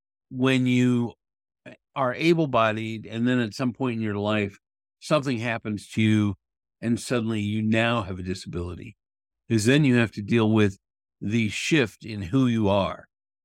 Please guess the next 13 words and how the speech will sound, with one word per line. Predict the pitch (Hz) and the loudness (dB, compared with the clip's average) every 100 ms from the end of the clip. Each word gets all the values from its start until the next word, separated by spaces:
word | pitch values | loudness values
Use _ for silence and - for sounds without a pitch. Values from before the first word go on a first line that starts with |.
| _ _ _ _ _ _ _ - | _ _ _ _ _ _ _ 0
And | 143 | 2
I | 151 | 4
never | 160 190 190 | 4 4 4
really | 170 170 151 | 2 2 0
had | 107 147 143 120 | 0 0 0 -4
to | 120 | -10
deal | 110 156 165 | -4 0 2
with | 123 - | 0 -2
that | 104 95 98 92 - _ _ _ _ _ _ _ _ 131 | -2 -2 -4 -8 -18 _ _ _ _ _ _ _ _ 0
until | 123 110 123 120 110 107 107 95 | 0 0 0 2 2 2 0 -2
two | - 117 | -2 2
thousand | 113 104 92 90 | 2 2 0 -6
six, | - - 143 107 - - | -6 -2 -2 -2 -8 -20